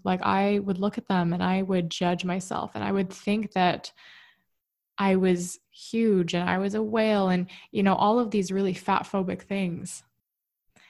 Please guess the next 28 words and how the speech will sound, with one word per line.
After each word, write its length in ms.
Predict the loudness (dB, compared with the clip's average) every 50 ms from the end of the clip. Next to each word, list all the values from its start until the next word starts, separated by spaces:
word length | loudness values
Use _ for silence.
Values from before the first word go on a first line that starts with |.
| _ -20 _ _ _
And 520 | 0 2 4 4 4 4 4 2 0 0 -4 -16 _ _ _ _ _ _ _ -20 _ _ _
none 320 | 0 2 4 4 4 2
of 80 | 2 4
that 180 | 4 4 4 4
was 200 | 0 -4 -4 -6
true. 480 | -8 -4 -2 0 2 2 2 2 2
And, 280 | 2 2 2 2 0 -2 -8 -20 -20 -20 _ _ _ _ _ -20 -20 -20 -6 -2
um, 540 | -2 0 0 0 -2 -4 -6 -8 -10 -12 -14 _ _ _ _ _ _ _ _ _ 0
I 40 |
mean, 200 | 0 2 2 2
even 260 | 2 2 2 2 2 2
if 140 | 2 0
it 60 | -4 -4
had 280 | 0 2 2 2 2
been, 400 | 2 0 2 2 0 -2 -4 -6 -4
those 220 | -2 -2 0 2
are 80 | 2 4
not 240 | 4 4 2 2
judgments 480 | 0 0 -2 0 -2 -4 -4 -6 -6 -6
you 80 | -4 -2
want 160 | -2 -2 -4
to 120 | -4 -6
put 100 | -4 -4
on 120 | -2 -2 -2
yourself 480 | -4 -6 -4 -2 0 0 0 0 0
or 120 | -2 0 0
anybody, 440 | 0 0 0 0 0 0 0 -2
because 680 | -2 -4 -4 -4 -4 -4 -4 -4 -6 -8 -8 -10 -12